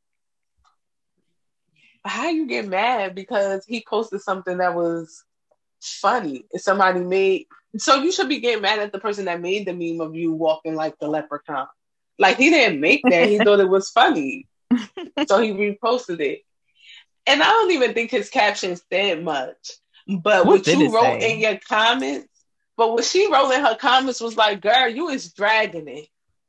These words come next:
Speaker 2: She was pressed.
Speaker 1: Like, like, you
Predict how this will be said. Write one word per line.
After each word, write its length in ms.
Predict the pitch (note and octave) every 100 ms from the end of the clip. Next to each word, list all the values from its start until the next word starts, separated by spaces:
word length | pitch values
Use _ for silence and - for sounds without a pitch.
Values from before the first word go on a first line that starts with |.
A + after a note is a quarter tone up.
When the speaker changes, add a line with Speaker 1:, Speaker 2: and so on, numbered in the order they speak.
| - _ -
Speaker 2:
She 200 | - F3
was 140 | C#3+ -
pressed. 400 | E3+ C4 D4+ A#3+
Speaker 1:
Like, 260 | B3 G3 _ _ _ _ _ _ _ _ -
like, 420 | C4+ - F#4
you 80 | D#4+